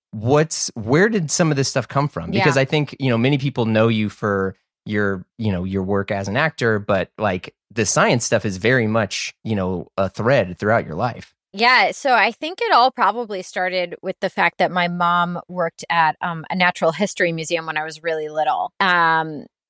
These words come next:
Speaker 2: and so I have very early memories of going there. Um, and the Natural History Museum in Pittsburgh has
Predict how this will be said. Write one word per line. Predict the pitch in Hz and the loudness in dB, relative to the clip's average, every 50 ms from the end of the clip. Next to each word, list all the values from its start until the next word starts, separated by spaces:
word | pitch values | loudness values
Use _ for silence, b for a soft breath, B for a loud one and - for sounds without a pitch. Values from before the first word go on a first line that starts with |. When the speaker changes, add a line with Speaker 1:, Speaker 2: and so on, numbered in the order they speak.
| _ - | _ -6
Speaker 2:
and | - 196 190 175 | -4 -4 -4 -2
so | - - 190 175 | 0 2 4 4
I | 175 | 4
have | 175 170 190 175 170 | 4 2 0 0 -2
very | 170 160 170 190 185 185 180 180 | -2 0 2 4 4 4 4 4
early | 175 - - 180 170 170 170 165 | 2 2 2 2 2 2 0 0
memories | 165 165 165 165 165 170 165 160 160 160 156 151 - - | 0 -2 -2 -2 -2 -2 -2 -2 -2 -4 -6 -6 -6 -4
of | - 175 160 165 | -4 -4 -2 0
going | - 175 165 170 165 165 165 | 0 0 0 0 -4 -6 -4
there. | 165 170 165 160 160 156 156 156 165 - - | -2 0 2 2 2 2 0 -2 -4 -6 -4
Um, | - 190 180 170 165 160 160 156 156 156 156 147 - - | -2 0 0 2 2 2 2 2 0 -2 -4 -8 -10 -8
and | 185 175 170 170 | -6 -6 -4 -2
the | 170 | 0
Natural | 190 214 220 - - 226 202 | 2 2 2 2 2 2 2
History | 196 233 202 - - 233 208 | 2 2 0 0 0 0 0
Museum | 202 196 190 170 196 185 185 180 175 175 175 175 - - | 0 0 -2 -2 0 0 2 2 0 0 -2 -4 -6 -4
in | - 185 180 170 170 | -4 -4 -4 -4 -2
Pittsburgh | - - 285 - - - - 202 190 180 175 - _ _ - | -2 -2 -2 -2 -2 0 2 4 4 4 2 -2 _ _ -10
has | - - 196 180 165 160 156 156 156 - - - | -4 0 2 4 4 2 2 0 -4 -10 -14 -16